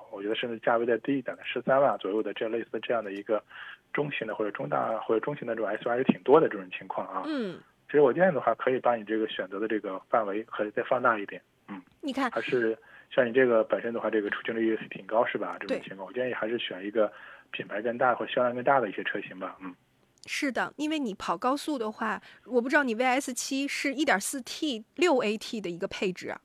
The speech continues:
Speaker 2: 一点四T六A T，你说够用吗？够用，但是你周周跑长途啊，你周周八百公里来回啊，所以我是觉得就这个，这个配置你，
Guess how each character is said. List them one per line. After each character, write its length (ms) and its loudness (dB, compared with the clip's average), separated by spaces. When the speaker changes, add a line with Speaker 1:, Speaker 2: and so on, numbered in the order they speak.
Speaker 2:
一 100 2
点 220 4
四 220 -4
T 240 -2
六 240 2
A 100 2
T， 340 -2
你 80 -2
说 120 0
够 220 2
用 160 0
吗？ 140 0
够 200 -2
用， 220 -2
但 100 4
是 80 2
你 140 0
周 240 4
周 140 4
跑 200 0
长 220 -6
途 220 -8
啊， 240 -6
你 100 -4
周 260 4
周 220 4
八 180 6
百 120 4
公 200 -2
里 120 -2
来 120 -2
回 200 -6
啊， 240 -6
所 160 -2
以 40 4
我 120 6
是 100 -2
觉 160 0
得 120 2
就 100 -4
这 260 2
个， 200 0
这 160 0
个 160 -2
配 260 0
置 280 -4
你， 360 -6